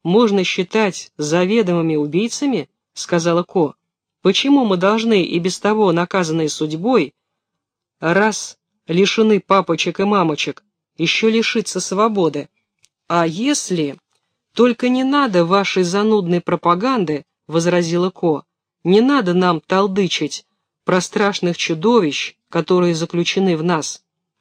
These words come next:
про вирусы и убийственные наклонности, которые в нас проснутся. Вы, комиссар, в своей жизни побывали на разных планетах.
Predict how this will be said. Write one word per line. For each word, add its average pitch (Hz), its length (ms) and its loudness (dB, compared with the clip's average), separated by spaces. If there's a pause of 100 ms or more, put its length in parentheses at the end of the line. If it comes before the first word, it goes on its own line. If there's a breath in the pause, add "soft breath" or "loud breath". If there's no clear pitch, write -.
(880)
про 185 180 2
вирусы 180 600 0
и 175 180 -2
убийственные 185 640 0
наклонности, 170 920 -2 (320)
которые 175 460 0
в 175 80 -2
нас 175 280 -2
проснутся. 170 800 -4 (520)
Вы, 220 200 2
комиссар, 180 640 -2 (300)
в - 100 -16
своей 185 300 0
жизни 220 400 0
побывали 180 500 0
на 190 180 0
разных 185 380 -2
планетах. 165 600 -2